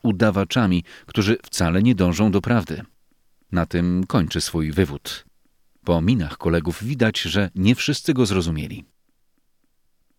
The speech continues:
Epilog. To słowa samego Norwida. Poeta podzielił swoje rozważania na dwadzieścia fragmentów.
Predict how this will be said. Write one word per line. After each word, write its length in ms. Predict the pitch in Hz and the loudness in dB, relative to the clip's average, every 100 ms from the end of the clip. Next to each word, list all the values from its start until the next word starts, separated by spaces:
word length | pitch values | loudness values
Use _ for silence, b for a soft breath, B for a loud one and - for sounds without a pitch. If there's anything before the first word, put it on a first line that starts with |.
| _ _ _ _ _ _ | _ _ _ _ _ _
Epilog. 640 | 120 - 110 80 - - - _ _ _ _ _ | -2 2 2 0 -4 -12 -14 _ _ _ _ _
To 200 | 104 95 | 4 4
słowa 460 | - 113 95 92 90 | 4 4 4 2 2
samego 360 | 135 104 90 | 0 2 2
Norwida. 480 | 87 85 85 73 - - _ _ _ _ - | 2 0 -2 -6 -8 -14 _ _ _ _ 0
Poeta 340 | 110 98 95 | 2 4 2
podzielił 500 | - 104 104 98 78 | 2 4 4 2 0
swoje 320 | - 90 87 | -2 2 2
rozważania 600 | 90 80 92 87 107 107 | 2 0 0 2 2 2
na 140 | 92 92 | 0 0
dwadzieścia 540 | 85 104 123 131 160 | 2 2 2 -2 -4
fragmentów. 680 | - 143 87 76 78 69 - | -4 -4 -2 -4 -6 -14 -16